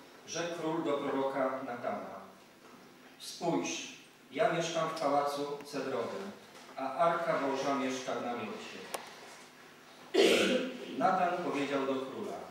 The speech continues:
"Uczyń wszystko, co zamierzasz w sercu, gdyż Pan jest z tobą". Lecz tej samej nocy skierował Pan do Natana następujące słowa: "Idź i powiedz mojemu słudze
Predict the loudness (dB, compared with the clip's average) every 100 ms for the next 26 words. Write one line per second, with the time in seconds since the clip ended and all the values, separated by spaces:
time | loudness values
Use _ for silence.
0 | -16 -20 -20 -20 -10 -8 -4 -4 -4 -2
1 | -2 -2 -4 -4 -2 0 0 2 0 0
2 | -2 -4 -4 -2 0 -2 -6 -8 -10 -14
3 | -16 -10 -6 -4 2 2 4 0 -2 -4
4 | -4 -4 -8 -12 -16 -20 -20 -20 -20 -20
5 | -20 -20 -20 -8 -6 -4 -4 -2 0 2
6 | 2 0 0 -2 -4 -8 -8 -6 -2 0
7 | 0 0 0 0 -4 -10 -16 -20 -20 -8
8 | -4 -2 -2 0 0 -2 -4 -6 -8 -8
9 | -8 -4 -4 -4 -6 -8 -10 -10 -10 -10
10 | -12 -18 -20 -20 -20 -20 -18 -20 -20 -12
11 | -4 -4 -4 -10 -10 -4 -2 0 -4 -8
12 | -12 -18 -20 -8 -4 -4 -4 -6 -10 -12
13 | -10 -10